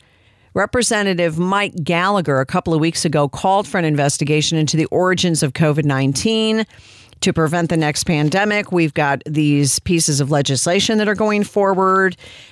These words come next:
And this is, this is good. I mean, obviously, we're gonna have some difficulty here getting these through, but it's important for the effort to be made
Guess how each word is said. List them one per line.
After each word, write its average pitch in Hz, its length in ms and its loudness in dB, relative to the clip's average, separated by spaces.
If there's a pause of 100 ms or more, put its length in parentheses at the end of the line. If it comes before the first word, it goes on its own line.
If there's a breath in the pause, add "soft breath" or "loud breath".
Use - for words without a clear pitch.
(200 loud breath)
And 185 400 0
this 214 260 0
is, 254 300 0
this 226 200 0
is 190 200 0
good. 190 420 -2
I 156 80 -2
mean, 175 160 0
obviously, 147 840 0
we're 156 180 -2
gonna 143 160 2
have 139 160 0
some 147 140 2
difficulty 151 560 -2
here 139 240 0
getting 143 300 2
these 131 200 2
through, 185 360 0
but 151 140 0
it's - 160 -2
important 247 440 -2
for 226 100 -2
the 196 140 0
effort 247 260 -2
to 196 140 -2
be 160 100 0
made 143 380 0